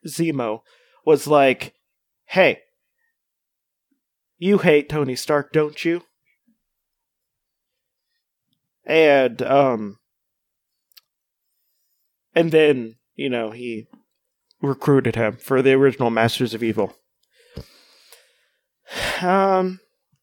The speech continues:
disoriented by the upheavals in his life, he agreed to accompany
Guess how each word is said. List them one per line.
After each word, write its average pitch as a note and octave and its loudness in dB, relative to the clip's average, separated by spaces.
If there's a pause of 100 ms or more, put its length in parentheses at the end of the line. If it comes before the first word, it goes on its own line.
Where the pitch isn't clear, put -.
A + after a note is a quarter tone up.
(580)
disoriented G3 0
by D#3+ 0
the D#3+ -2
upheavals E3 -2
in E3 -2
his D3 -4
life, D#3+ 2
he E3+ 2
agreed D3 -2
to D3 0
accompany D#3 -4